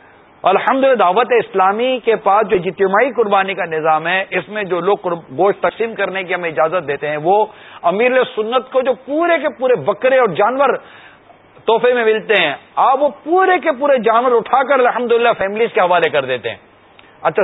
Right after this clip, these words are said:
صرف آپ جانور نہیں دیتے کہ یہ آپ نے مطلب بکرا دے دیا کہ یہ لے لیجئے، بکرا اس کی کٹائی بھی دے دیتے ہیں، وہ سارا امیر سنت کو دینے والے دیتے ہیں اور آپ تقسیم کر رہے ہوتے ہیں۔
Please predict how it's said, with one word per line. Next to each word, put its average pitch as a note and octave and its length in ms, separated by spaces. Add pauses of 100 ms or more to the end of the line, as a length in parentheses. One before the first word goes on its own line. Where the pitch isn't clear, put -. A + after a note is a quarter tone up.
صرف C4 220
آپ C4 140
جانور C4 320
نہیں D#4+ 140
دیتے F#3+ 320 (420)
کہ F#3 80
یہ G3+ 280
آپ F#3+ 240
نے G#3 60
مطلب G3 220
بکرا F#3+ 380
دے F#3 100
دیا G3 220
کہ F3+ 100
یہ F#3 140
لے F3 180
لیجئے، D3+ 340 (520)
بکرا F#3 280
اس G#3+ 200
کی B3 80
کٹائی G#3+ 320
بھی C4+ 100
دے G3+ 140
دیتے C3+ 220
ہیں، F2+ 100 (960)
وہ A3 80 (120)
سارا C4+ 280 (260)
امیر A#3 380
سنت A#3+ 240
کو C4+ 80
دینے A#3+ 240
والے C4 220
دیتے A#3 280
ہیں C4+ 80
اور G#3+ 120
آپ G3+ 140
تقسیم A#3 360
کر G#3+ 160
رہے G3+ 80
ہوتے F3+ 240
ہیں۔ D#3+ 80